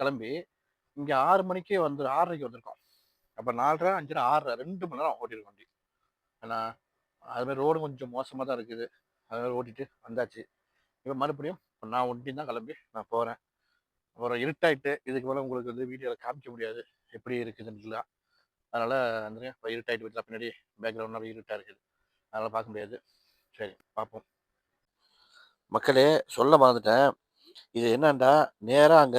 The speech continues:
க-, நாலரை மணிக்கு கிளம்பி நேரா இங்க ஆறரை மணி அனுப்பிச்சுன்னு சொன்னேன்ல, அது நேரா நாங்க, நான் வரல. நேரா வந்தா ஒண்ணுக்கு டைம் கம்மியா இருக்கும். என் மேடம் வந்து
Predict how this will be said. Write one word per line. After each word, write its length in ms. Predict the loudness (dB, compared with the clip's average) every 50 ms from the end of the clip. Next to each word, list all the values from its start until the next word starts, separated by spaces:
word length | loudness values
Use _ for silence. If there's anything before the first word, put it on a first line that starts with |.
| 0 0
க-, 120 | -4 -6 4
நாலரை 260 | 6 6 6 6 4 2
மணிக்கு 200 | 2 0 0 0
கிளம்பி 300 | -2 -2 -2 -4 -2 -2 0 0 -2 -4 -8 _ 0
நேரா 220 | 2 2 2 2 0
இங்க 120 | -2 0 4 6
ஆறரை 200 | 6 6 4 2 -2
மணி 140 | 0 0 2
அனுப்பிச்சுன்னு 420 | 2 2 0 -4 -8 -14 -14 -14
சொன்னேன்ல, 300 | -10 -10 -6 0 2 2 2 2 -2 _ _ _ _ _ _ -4
அது 120 | -4 -4 -2 2 6
நேரா 220 | 6 8 8 8 6
நாங்க, 160 | 6 4 2 2 0 0
நான் 200 | 0 2 2 0
வரல. 220 | 0 -2 0 2 2 4 4 4 4 4
நேரா 180 | 6 6 6 6 4
வந்தா 180 | 4 4 2 2
ஒண்ணுக்கு 340 | 2 -4 -12 -20 -18 -6 -4
டைம் 180 | -2 -2 -2 -6
கம்மியா 240 | -8 -8 -6 -6 -6
இருக்கும். 280 | -4 -4 -2 -2 -2 -4 -6 _ _ _ _ _ _ _ -4
என் 180 | -2 0 4 6
மேடம் 280 | 8 8 8 8 8 4
வந்து 220 | 2 2 2 2